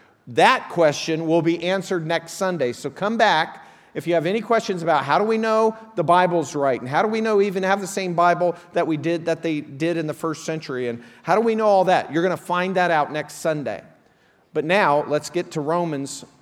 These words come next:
chapter one, where it says this in verse eighteen. For the wrath of God is revealed from heaven against all ungodliness and unrighteousness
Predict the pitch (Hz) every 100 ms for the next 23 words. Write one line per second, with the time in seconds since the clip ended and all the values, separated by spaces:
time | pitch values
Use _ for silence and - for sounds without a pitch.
0 | _ 175 165 165 151 139 135 120 120 110
1 | - 139 131 127 131 110 131 - 123 -
2 | 135 107 85 _ _ _ _ _ _ _
3 | _ 175 160 156 165 185 233 - 214 165
4 | 160 147 147 160 139 151 147 127 196 214
5 | 185 180 151 135 170 127 117 123 151 -
6 | _ _ 151 165 165 - - 175 202 220
7 | 180 156 151 156 170 196 185 190 190 170
8 | 156 143 151 160 160 131 - 131 131 -